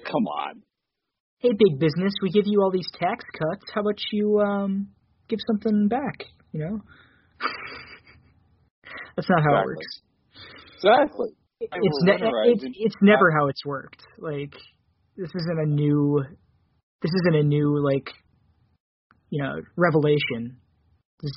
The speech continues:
Speaker 2: is how it's been for as long as
Speaker 1: Yeah.
Speaker 2: capitalism has been a major economic theory.
Speaker 1: If we didn't have the Cl-,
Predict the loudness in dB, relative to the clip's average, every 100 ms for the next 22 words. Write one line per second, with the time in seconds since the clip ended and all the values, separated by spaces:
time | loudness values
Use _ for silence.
0 | -4 -4 -6 -6 0 2 2 0 -2 -4
1 | -2 -4 -2 -2 -2 -4 -6 -8 -12 -18
2 | -18 -18 -8 -6 -2 -2 -2 -2 -4 -6
3 | -6 -4 -4 -6 -8 -12 _ -4 -2 0
4 | 0 -2 -2 -2 -2 -2 -4 -8 -16 -20
5 | _ 0 2 2 -2 -16 _ _ _ _
6 | _ _ _ _ _ _ _ _ _ -20
7 | -18 -14 -10 -8 -10 -6 -2 -2 -6 -12
8 | -8 -8 -10